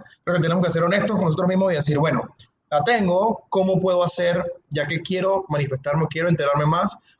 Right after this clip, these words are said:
cuando no recibo ese tipo de información?". Y aquí es donde creo que lo que, lo que preguntas tiene mucha relevancia. Y aquí comparto cuatro preguntas que para mí son fundamentales y que yo me hago cada vez que veo este tipo de noticias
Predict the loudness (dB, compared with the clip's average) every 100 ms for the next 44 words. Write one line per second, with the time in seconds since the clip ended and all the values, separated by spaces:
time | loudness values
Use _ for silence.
0 | _ -2 0 2 0 -2 -2 0 2 0
1 | -2 -2 0 0 0 -2 -6 -12 -14 _
2 | _ -20 _ 2 2 4 2 4 2 2
3 | 2 2 0 0 0 0 -2 -2 -2 0
4 | 0 0 -2 -2 0 -2 -2 -4 -4 0
5 | 2 2 2 -2 -6 -6 -8 _ _ _
6 | _ _ -20 -20 _ _ _ 0 2 0
7 | 0 -2 -2 0 0 2 0 0 -2 0
8 | 2 2 0 0 0 0 0 0 0 0
9 | 0 -2 -2 -4 -4 -4 -2 -2 0 0
10 | 0 0 0 -2 0 0 0 0 -2 -2
11 | 0 0 0 -2 -2 -2 -2 -2 -4 -2
12 | 0 -2 -4